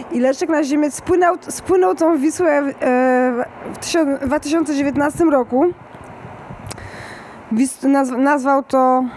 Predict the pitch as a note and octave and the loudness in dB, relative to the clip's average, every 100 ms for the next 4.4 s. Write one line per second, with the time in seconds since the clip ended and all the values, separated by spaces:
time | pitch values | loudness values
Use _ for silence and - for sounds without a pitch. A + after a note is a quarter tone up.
0 | - - - - - C4+ B3 - - E4 | -14 -20 -20 -20 -8 -4 -4 -6 -10 -4
1 | A3+ A#3+ B3 - C4 B3+ F#3+ F#3+ F3+ - | -2 -2 -4 -2 0 0 -2 -4 -4 -8
2 | G3+ G3+ F#3 D#3 F3+ F#3+ G3+ F#3+ F#3+ F3+ | -6 -2 -2 -2 -6 -4 -6 -4 -6 -6
3 | F#3+ G3 F#3+ F#3 F#3+ F#3 F#3 F#3 F#3+ G#3+ | -6 -4 -2 -2 -2 -2 -2 -2 -4 -4
4 | G3+ F3+ F3 B3 | -2 -2 -2 -6